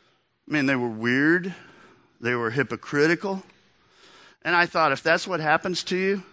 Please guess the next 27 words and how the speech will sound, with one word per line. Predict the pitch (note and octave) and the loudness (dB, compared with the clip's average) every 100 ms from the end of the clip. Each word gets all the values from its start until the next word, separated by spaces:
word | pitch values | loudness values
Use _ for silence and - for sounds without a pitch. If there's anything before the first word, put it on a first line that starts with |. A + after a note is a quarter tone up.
| - | -20
if | - | -6
you | C#3+ | -2
believe | B2+ C#3+ D#3 E3+ | 0 0 0 0
in | D#3+ | 0
God, | D#3 D#3+ F3+ G#3 - _ _ _ _ _ _ _ _ _ _ - | 0 0 0 -2 -8 _ _ _ _ _ _ _ _ _ _ -14
no | - C3 | -10 -8
thank | G#2 E2 - | -6 -8 -10
you. | - - - - - _ _ _ _ _ _ _ _ _ _ _ _ _ _ - | -14 -16 -20 -20 -20 _ _ _ _ _ _ _ _ _ _ _ _ _ _ -12
See, | - | -4
they | G3 | -2
come | F#3 A#3 | -2 -2
in | A3 | 0
all | F#3+ | 0
shapes | F3+ F#3+ E3+ - | 0 -2 -2 -4
and | E3+ | -6
sizes, | - G3 G3 C#3+ A2+ | -2 0 0 -2 -4
these | A2 G#2 G2+ | -4 -4 -4
doubts. | G2+ F2 D#2+ - - - _ _ _ - - - - - _ _ | -4 -4 -6 -8 -10 -12 _ _ _ -20 -20 -20 -20 -20 _ _
You | E3 | 2
know, | D#3+ | 2
some | D3+ - F#3+ F3+ D3+ | 2 2 2 2 0
churches, | - - - F#3+ D3+ C3 G#2+ A2 - | -4 -2 2 2 2 -2 -2 -2 -4
uh, | B2+ B2+ A#2+ A#2 A2+ - - | 0 2 4 2 -2 -12 -2
I, | C#3+ D3+ | 0 2
I | |
think, | C#3+ E3 C#3+ | 0 -2 0
imply | D3+ B2+ - D#3+ C#3+ C#3 B2 A#2+ | 0 0 -2 0 4 4 2 -2